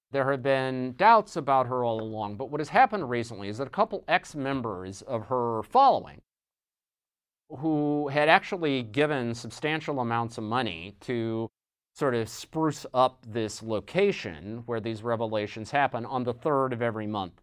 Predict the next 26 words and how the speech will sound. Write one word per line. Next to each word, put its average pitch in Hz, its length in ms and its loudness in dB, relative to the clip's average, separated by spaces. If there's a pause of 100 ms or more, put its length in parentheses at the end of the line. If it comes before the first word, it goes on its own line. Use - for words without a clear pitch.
(100)
by 98 140 -2
the 80 100 -12
way, 80 220 -12 (1500)
they 180 380 4
s-, - 200 -8
kind 160 220 0
of 120 60 -2
soured 139 460 6
on 113 180 0
her, 110 240 -4
and 135 100 -4
they 135 100 -2
hired 233 500 4
a 139 60 2
private 131 400 2
investigator 110 760 -6 (880)
who 160 120 0
looked 180 300 0
into 190 200 0
this 117 360 -4
and 147 120 -4
who 156 100 -2
claims 143 800 0 (360)
that 139 220 2
the 143 60 -6
blood 165 580 4